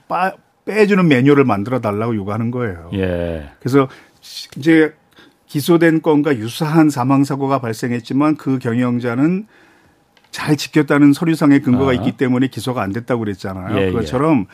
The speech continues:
Speaker 1: 여러 가지 매뉴얼을 자세히 만들고
Speaker 2: 예.
Speaker 1: 회사가 그 매뉴얼을 자세히 지키면
Speaker 2: 아.
Speaker 1: 처벌 대상에서 제외시키는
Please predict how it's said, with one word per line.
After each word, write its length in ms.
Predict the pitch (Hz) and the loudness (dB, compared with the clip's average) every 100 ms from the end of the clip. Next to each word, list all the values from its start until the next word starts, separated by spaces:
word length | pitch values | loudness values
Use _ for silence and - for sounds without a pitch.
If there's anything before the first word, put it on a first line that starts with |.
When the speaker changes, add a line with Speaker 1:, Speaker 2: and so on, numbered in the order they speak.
| - _ - | -18 _ -6
Speaker 1:
여러 160 | 117 123 | -2 0
가지 200 | 120 127 | 0 -2
매뉴얼을 480 | 98 110 117 120 | -2 -2 -2 -4
자세히 320 | 123 - 127 135 | -8 -8 0 0
만들고 720 | 98 98 98 95 131 160 110 | 0 -2 -6 -4 -2 0 0
Speaker 2:
예. 220 | 95 80 71 | -4 -8 -2
Speaker 1:
회사가 340 | 139 143 151 143 | -2 0 0 0
그 80 | 143 | -2
매뉴얼을 480 | 113 110 117 120 127 | -2 -4 -4 -6 -10
자세히 400 | - - 143 135 | -12 -2 0 0
지키면 640 | - - - 131 180 147 | -2 -8 2 4 4 2
Speaker 2:
아. 320 | 98 85 73 - _ | 0 -4 -10 -20 _
Speaker 1:
처벌 300 | - 160 143 | -6 0 0
대상에서 360 | 120 117 113 120 | 0 -4 -6 -6
제외시키는 1080 | 98 117 139 - _ - 160 151 185 208 | -2 0 0 -2 _ -2 2 4 2 -2